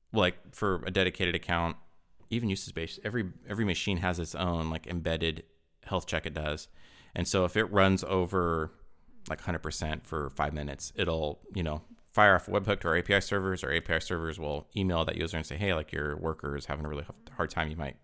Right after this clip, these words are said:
you know, consider upgrading or, you know, doing something 'cause you're gonna have a bad time here pretty quick." So that's, like, the first flavor. The second flavor is if somebody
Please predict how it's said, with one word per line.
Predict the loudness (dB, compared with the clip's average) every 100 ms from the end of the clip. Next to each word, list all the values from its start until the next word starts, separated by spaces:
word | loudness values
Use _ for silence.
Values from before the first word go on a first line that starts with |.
| -20 -12
you | -8
know, | -8
consider | -6 -4 -2
upgrading | -4 -2 0 2 2 2
or, | 0 -2
you | -2
know, | -2
doing | -4 -2 0 2
something | 2 -2 -2 -6
'cause | -4 -4 -6 -8 -18 -20 -20 -20 -4
you're | 2
gonna | 4
have | 4
a |
bad | 6 6
time | 6 0
here | 0
pretty | -2 -4
quick." | -2 -4 -4 -12 -10 -10 -12 -18 -14
So | 6
that's, | 6 6
like, | 2
the |
first | 4 2 2
flavor. | 0 0 0 -2 -8 -20 _ _ _ -18 -8
The | 2
second | 4 4 4
flavor | 4 6 6 4
is | 2 2 2 2 0 -4 -8 -10 -8
if | -4 -4 -4
somebody | 2 4 6 4 2 0 0 -2 -6